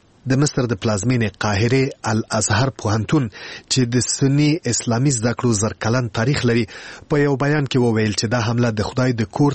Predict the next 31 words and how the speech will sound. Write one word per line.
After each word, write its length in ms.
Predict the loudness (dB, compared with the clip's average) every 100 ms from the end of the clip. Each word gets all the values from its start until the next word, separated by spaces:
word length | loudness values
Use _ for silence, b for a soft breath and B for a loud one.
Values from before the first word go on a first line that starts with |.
| -2
تقدس 500 | -8 -4 -4 -2 -2 -2
ته 80 | -4
سپکاوی 520 | -4 -4 -2 0 2 2
و. 40 | 0 B B B
د 80 | 0 0
متحده 420 | 0 -2 0 0
عربي 260 | 0 0 0
اماراتو 340 | 0 0 0 0
د 80 | 0
بهرنیو 400 | 0 0 2 2 0
چارو 220 | 0 2
وزیر 400 | 2 2 0 -2 B B -4 -2
انوار 360 | 0 0 0 -4 -4 -2
ګرګش 340 | 0 0 0 2
وویل، 340 | 2 2 -2 B B B
د 140 | -2 0
تشدد 520 | 0 0 0 0 -2 -2 -2
او 40 |
کرکې 380 | 0 -2 0 -2 -2
پر 160 | -4 0
ضد 260 | -2 -4 -6 0
زموږ 220 | 2 0 -2 -2
ګډ 240 | -2 -2 -6 -2
کار 200 | -2 -2 -2
باید 320 | -2 -4 -4
په 120 | 0
نوي 180 | 2 2 -2
توان 260 | -4 -4 -4
سره 200 | -4 -2
دوام 320 | 0 0 0 -2
وکړي. 280 | 0 -2